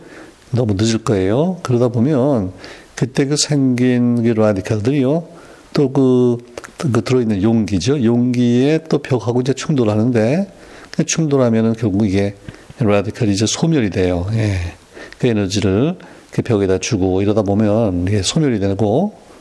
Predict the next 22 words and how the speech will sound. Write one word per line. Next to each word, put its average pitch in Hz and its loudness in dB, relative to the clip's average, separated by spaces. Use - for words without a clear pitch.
예. 101 -2
그래서 120 0
이제 139 2
반응이 117 0
별로 113 2
안 104 2
일어난다. 95 0
이제 98 -2
그 - -2
얘기죠. 117 0
근데 139 0
이제 147 0
그 139 2
압력이 117 2
아까 104 0
한 107 2
일 127 2
밀리미터, 101 0
영 104 0
점 117 0
영영일 110 2
기압에서 120 0